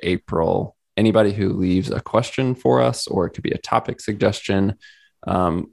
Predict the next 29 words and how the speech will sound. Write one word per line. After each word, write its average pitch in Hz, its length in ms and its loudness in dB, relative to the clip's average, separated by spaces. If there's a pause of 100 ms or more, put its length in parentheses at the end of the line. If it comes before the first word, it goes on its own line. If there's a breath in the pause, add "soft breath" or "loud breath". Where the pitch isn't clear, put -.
we 110 140 2
even 107 160 2
had 101 160 -2
one 95 200 0
guy 95 120 4
who 95 160 2
left 95 320 -2
kind 92 180 0
of 95 100 -2
this - 140 -2
short - 380 -4
story, 107 500 0
which 117 220 0
was 113 140 0
really 113 240 4
cool. 110 340 0
So - 160 -2
it - 80 -4
could - 120 -8
be - 120 -2
that - 380 -2
as - 180 -10
well. 151 320 0 (520 soft breath)
Um, 101 360 2
but 110 200 2
any 127 260 4
one 117 320 2
of 113 200 -2
those, - 480 -2